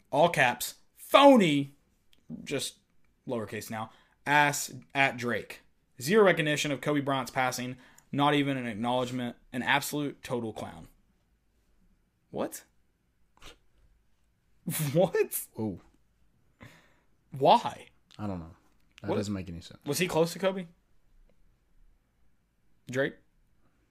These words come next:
Speaker 2: I don't, I wouldn't think so.
Speaker 1: I mean, even if he is,
Speaker 2: He
Speaker 1: does
Speaker 2: probably,
Speaker 1: he have,
Speaker 2: he
Speaker 1: is he
Speaker 2: probably
Speaker 1: re-,
Speaker 2: knew
Speaker 1: is he
Speaker 2: Kobe, but
Speaker 1: required to say anything?
Speaker 2: I don't know.
Speaker 1: What
Speaker 2: That's
Speaker 1: a bum,
Speaker 2: weird.
Speaker 1: dude. He's such a bum.
Speaker 2: The,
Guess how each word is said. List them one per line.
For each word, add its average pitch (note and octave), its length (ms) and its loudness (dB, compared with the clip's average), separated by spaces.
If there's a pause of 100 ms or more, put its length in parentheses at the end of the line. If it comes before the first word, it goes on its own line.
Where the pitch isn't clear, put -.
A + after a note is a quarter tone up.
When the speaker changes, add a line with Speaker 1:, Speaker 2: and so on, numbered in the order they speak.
(400)
Speaker 2:
I F#2 120 -18
don't, A2 240 -8 (200)
I G#2+ 80 -10
wouldn't E2+ 300 -6
think A2 240 -8
so. - 260 -10
Speaker 1:
I E3 40 4
mean, E3+ 120 6
even A3 200 8
if C#3 60 2
he C3 180 2
is, D3 200 6
Speaker 2:
He F3 80 4
Speaker 1:
does G#3 60 4
Speaker 2:
probably, F#3+ 200 8
Speaker 1:
he C#3 40 6
have, D#3+ 200 4
Speaker 2:
he D#3 80 0
Speaker 1:
is F3 80 2
he E3 60 6
Speaker 2:
probably - 200 6
Speaker 1:
re-, G#2+ 60 0
Speaker 2:
knew D#3 360 4
Speaker 1:
is - 140 0
he G3+ 100 6
Speaker 2:
Kobe, D#3+ 160 6
but D3 60 4
Speaker 1:
required C#3 400 4
to C#3 80 -4
say A#2 200 -2
anything? G3+ 480 -4 (440)
Speaker 2:
I G2+ 40 -10
don't G#2+ 140 -4
know. F2+ 200 -6 (2000)
Speaker 1:
What E3 100 -2
Speaker 2:
That's A#2+ 140 -2
Speaker 1:
a - 40 -10
bum, G#2 80 -6
Speaker 2:
weird. G2+ 220 -8
Speaker 1:
dude. B2 180 -4
He's E3 140 -2
such A2 200 -8
a G#2+ 40 -10
bum. G2 380 -16
Speaker 2:
The, D3 560 6